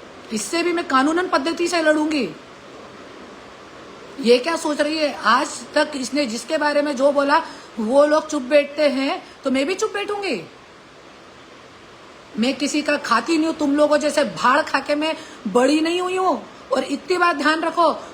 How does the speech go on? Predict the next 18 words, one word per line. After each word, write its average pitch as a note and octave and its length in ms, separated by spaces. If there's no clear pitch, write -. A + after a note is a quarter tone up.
आज B3 260
वाल्मीकि C#4 380
कराड़ D#4+ 260
ने D#4+ 100
मेरे D#4+ 220
मुंह D#4 160
पे E4+ 100
थप्पड़ D#4 400
मारा D#4 320
था, C#4 220
आज A#3+ 260
उसका D4+ 320
ऐसा C#4+ 280
हर्ष C#4 260
करा C#4 280
भगवान B3 420
ने। G#3+ 180
आज A#3+ 200